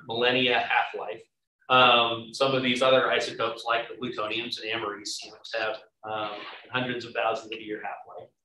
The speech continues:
And so, um, just like that uranium you dug out of the ground, it is going to stay rea-, radioactive for a long time.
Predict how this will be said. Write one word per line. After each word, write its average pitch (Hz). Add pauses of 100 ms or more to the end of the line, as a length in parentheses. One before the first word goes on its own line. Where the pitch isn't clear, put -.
(360)
And 143
so, 135
um, 127 (240)
just 165
like 147
that 135
uranium 127
you 117
dug 113
out 110
of 107
the 104
ground, 110
it 139
is 139
going 135
to 127
stay 123
rea-, 113 (220)
radioactive 110
for 110
a 104
long 113
time. 95